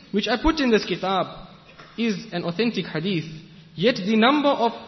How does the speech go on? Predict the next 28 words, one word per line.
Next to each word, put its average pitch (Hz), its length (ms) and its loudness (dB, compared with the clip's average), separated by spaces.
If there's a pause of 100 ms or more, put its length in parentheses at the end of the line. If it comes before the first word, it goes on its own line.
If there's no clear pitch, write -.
(120)
authentic 262 540 2
ahadith 208 760 -4
that 190 160 0
I 208 100 2
did 185 160 2
not 262 200 2
put 226 140 -2
in 214 80 2
this 185 120 0
kitab 165 360 -2 (380)
are 156 80 0
more 226 220 2
than 196 200 0
those 202 280 4
that 156 140 -4
are - 40 -2
in 214 160 2
this 170 140 -2
kitab." 123 340 -6 (480)
What 135 140 0
Imam 220 220 2
Bukhari 240 300 0
rahmatullahi 247 600 2
alayhi 240 260 2
is 226 100 0
saying 233 360 2 (640)
is 196 120 0
that 247 160 2